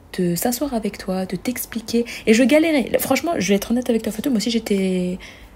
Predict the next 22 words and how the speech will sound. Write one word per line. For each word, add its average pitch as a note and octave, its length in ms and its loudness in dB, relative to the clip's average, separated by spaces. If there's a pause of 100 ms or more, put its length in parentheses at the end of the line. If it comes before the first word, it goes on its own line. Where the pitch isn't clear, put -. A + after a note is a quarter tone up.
(240)
genre, F#3+ 220 0
les, F#3 140 2
les, F3+ 200 -4
l'architecture F#3+ 460 -4
n'a G#3 120 4
pas A3+ 120 -2
été, A#3 380 0
euh, F#3+ 440 -4
c'est, - 200 -10
c'était G#3 140 -4
pas A3 80 -4
quelque A#3 140 -6
chose A3 120 0
d'évident G3+ 340 -2
pour F#3 160 -6
moi. F3+ 120 0
Je F3+ 80 0
sais C4 140 -2
que - 120 -2
j'ai F3+ 200 0
énormément C#4+ 1160 0
galéré. F#3 400 -4